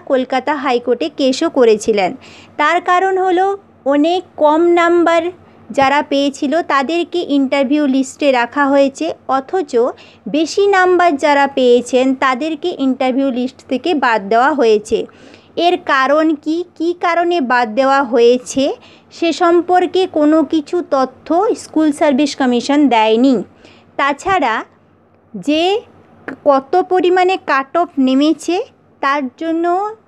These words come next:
স্কুল সার্ভিস কমিশন কোনো কাট অফ রাখেনি। কলকাতা হাইকোর্টে এর আগে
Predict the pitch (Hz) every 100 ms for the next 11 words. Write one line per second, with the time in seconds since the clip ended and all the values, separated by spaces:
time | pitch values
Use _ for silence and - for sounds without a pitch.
0 | _ _ - 330 330 294 349 339 349 349
1 | 330 320 311 349 359 311 285 330 339 269
2 | 240 294 302 285 233 226 254 240 254 190
3 | - _ - _ _ _ _ _ _ -
4 | - - - - 285 285 330 330 370 349
5 | 349 339 349 - 349 370 - - _ 269
6 | 294 - 262 254 233